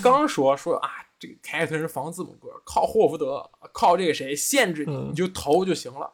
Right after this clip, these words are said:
Speaker 1: 投出了三十中十六，啊，<laughs> 呃，四十二分，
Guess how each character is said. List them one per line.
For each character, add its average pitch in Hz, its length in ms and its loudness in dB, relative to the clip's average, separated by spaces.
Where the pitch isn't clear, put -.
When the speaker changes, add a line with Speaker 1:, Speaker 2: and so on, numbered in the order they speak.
Speaker 1:
投 156 240 2
出 214 200 0
了 165 100 4
三 214 340 4
十 180 80 -6
中 190 200 0
十 - 260 -8
六， 180 260 -4
啊， 160 320 6
<laughs> 240 480 -8
呃， 156 200 4
四 156 280 6
十 160 80 6
二 180 240 8
分， 113 240 -10